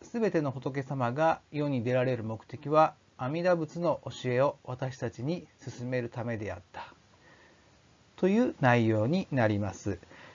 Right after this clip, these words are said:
えー、そして中段が、えー、正真言の五問となります。「如来聖意行出世、唯説弥陀本願会、五濁悪事群青会、往診如来如実言」。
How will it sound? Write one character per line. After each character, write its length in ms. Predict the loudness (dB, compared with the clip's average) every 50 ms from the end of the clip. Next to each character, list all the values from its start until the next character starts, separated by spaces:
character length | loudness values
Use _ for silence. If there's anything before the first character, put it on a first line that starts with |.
| -20 -20 -2 4
え 180 | 8 8 8
ー、 20 | 8
そ 80 | 6
し 80 | 2 0
て 160 | 0 0 0
中 260 | 0 -2 0 0 2
段 240 | 4 4 4 4 6
が、 280 | 8 8 8 8 8 6 _ _ _ _ _
え 260 | 2 2 4 2 2
ー、 40 | 0
正 180 | 0 0 0 0
真 220 | 0 -2 -2 0
言 100 | 0 0
の 120 | 0 0 0
五 120 | 0 0
問 220 | 2 2 0 -2
と 80 | -2 -6
な 140 | -6 -6 -6
り 100 | -6 -6
ま 160 | -8 -8 -10
す。 180 | -12 -16 -20 -20 -20 -20 -20 _ _ -8
「如 120 | -4 2
来 240 | 4 4 4 4 2
聖 300 | 0 0 2 2 4 4
意 100 | 2 0
行 240 | -2 0 0 0 0
出 200 | 0 -4 -8 -10
世、 380 | -10 -10 -4 -2 -2 -2 -2 -4 _ _ _ _ -20 _ _ _ _ _ _ _ _ -6
唯 220 | -2 0 0 0
説 280 | 2 0 -2 -2 0 -2
弥 280 | 0 0 2 2 0 2
陀 240 | 2 4 4 4 2
本 260 | 2 -2 -4 -4 0
願 220 | 0 0 0 0
会、 260 | -2 -4 -4 -4 -4 -10 _ _ -20 -20 -20 _ _ _ _ _
五 140 | -2 0 2
濁 300 | 2 0 0 0 0 0
悪 240 | 0 0 0 -2 -4
事 280 | -2 0 0 0 -2 -4 _
群 260 | -2 0 0 0 2
青 200 | 4 4 4 4
会、 240 | 2 -2 -8 -10 -10 -14 _ -20 -20 _ _ _ _ _ _ -2
往 180 | 0 0 0 0
診 320 | 0 -2 -2 -2 0 0
如 160 | 0 0 2
来 240 | 4 4 2 2 0 -4
如 180 | -6 -4 -4 -4
実 260 | -4 -6 -6 -8 -8
言」。 100 | -8 -8